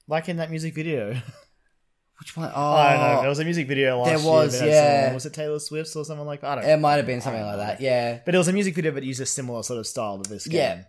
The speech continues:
Speaker 2: it's, like, very, like, cartoony, like, weird kind of, I don't know. It's so hard to describe. Like, if you look
Speaker 1: But
Speaker 2: at
Speaker 1: it,
Speaker 2: images,
Speaker 1: it,
Speaker 2: you'll understand what we
Speaker 1: it
Speaker 2: mean,
Speaker 1: looks
Speaker 2: but
Speaker 1: nice, though.
Speaker 2: Yeah, it looks great. Like, it's
Speaker 1: It doesn't,
Speaker 2: amazing.
Speaker 1: it doesn't look visually complicated, but it looks nice.
Speaker 2: No, yeah.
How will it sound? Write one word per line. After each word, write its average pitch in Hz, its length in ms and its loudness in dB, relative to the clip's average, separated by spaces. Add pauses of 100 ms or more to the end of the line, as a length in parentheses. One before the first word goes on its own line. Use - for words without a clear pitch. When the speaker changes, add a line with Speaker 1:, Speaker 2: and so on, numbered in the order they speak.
(100)
Speaker 2:
it's, 160 160 -4
like, 190 120 4
very, 202 300 2
like, 170 220 4
cartoony, 135 640 0
like, 131 180 -4 (320)
weird 147 640 -4
kind 143 260 -8
of, 131 240 -8 (1300)
I 165 120 0
don't 160 100 -2
know. 156 400 2 (360)
It's 165 180 -4
so 190 120 6
hard 175 200 6
to 156 60 -4
describe. 127 420 0
Like, 139 160 0
if 143 80 -4
you 165 60 -6
look 185 100 2
Speaker 1:
But - 40 4
Speaker 2:
at - 60 2
Speaker 1:
it, 147 40 -2
Speaker 2:
images, 139 260 0
Speaker 1:
it, 113 40 -8
Speaker 2:
you'll 135 120 -2
understand 131 360 -4
what 101 80 -6
we 107 60 -8
Speaker 1:
it 208 140 -2
Speaker 2:
mean, 202 80 -4
Speaker 1:
looks 220 220 0
Speaker 2:
but 151 100 -8
Speaker 1:
nice, 175 380 -6
though. 76 300 -14
Speaker 2:
Yeah, 170 220 0
it 180 100 2
looks 196 200 -6
great. 156 320 2
Like, 131 120 -4
it's 170 80 -2
Speaker 1:
It - 40 2
doesn't, 185 200 4
Speaker 2:
amazing. 208 220 -6
Speaker 1:
it 160 60 -10
doesn't 190 240 -4
look 214 120 -6
visually 151 500 -6
complicated, 120 640 -10
but 127 80 -6
it 123 100 -8
looks 135 460 -10 (260)
nice. 120 600 -6
Speaker 2:
No, - 160 0
yeah. 139 180 -2